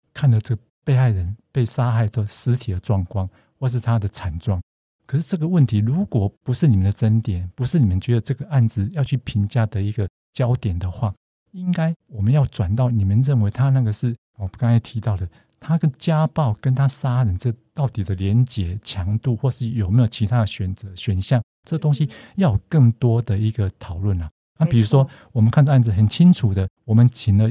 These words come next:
Speaker 1: 虽然在这个过程当中有请了社工师，可是社工师不是新北的社工师，是，是在新竹、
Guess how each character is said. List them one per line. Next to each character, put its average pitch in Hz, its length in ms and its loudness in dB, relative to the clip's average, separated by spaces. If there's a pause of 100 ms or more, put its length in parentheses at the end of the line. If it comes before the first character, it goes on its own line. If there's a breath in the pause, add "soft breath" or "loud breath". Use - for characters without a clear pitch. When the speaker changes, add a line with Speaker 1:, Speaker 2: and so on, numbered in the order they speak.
(140)
Speaker 1:
虽 - 180 -2
然 117 160 2 (160)
在 139 160 0
这 131 120 -2
个 123 40 2
过 123 180 2
程 110 60 2
当 117 120 0
中 123 100 0
有 123 60 2
请 113 200 0
了 95 60 0
社 104 200 -2
工 104 220 0
师， 107 200 -4 (320)
可 135 120 -4
是 175 160 -4
社 165 280 -4
工 165 220 2
师 147 160 -2
不 107 200 -8
是 107 220 -2
新 - 300 -2
北 92 80 -4
的 85 100 -6
社 98 200 -6
工 98 200 -4
师， 95 300 -8
是， 117 220 -4
是 117 180 -4
在 107 160 -2
新 110 300 0
竹、 92 240 -6